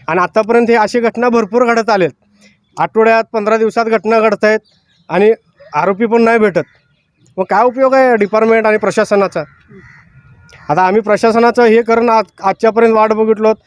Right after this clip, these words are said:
आता पोस्टमॉर्टम झालं, सगळं झालं, आता त्यांच्या घरचे रडायला लागले. त्यांना आधार कोण आहे? त्या एक, एकच मुलगा होता.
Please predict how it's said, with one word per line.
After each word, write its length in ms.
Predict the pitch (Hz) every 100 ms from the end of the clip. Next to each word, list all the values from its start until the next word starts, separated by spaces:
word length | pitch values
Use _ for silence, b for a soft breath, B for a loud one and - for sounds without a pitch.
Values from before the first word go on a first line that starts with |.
| b b
आता 140 | 170 185
पोस्टमॉर्टम 540 | 208 202 226 214 226
झालं, 200 | 226 226
सगळं 340 | 220 190 214
झालं, 280 | 220 214 220 214 b b
आता 160 | 165
त्यांच्या 320 | 196 202 190 220
घरचे 300 | 202 156 226
रडायला 240 | 220 214
लागले. 220 | 214 214
त्यांना 280 | 214 208 208
आधार 220 | 190 220
कोण 240 | 233 240 233
आहे? 100 | 208
त्या 80 |
एक, 180 | 180 180
एकच 240 | 220 226 233
मुलगा 240 | 226 202
होता. 240 | 175 147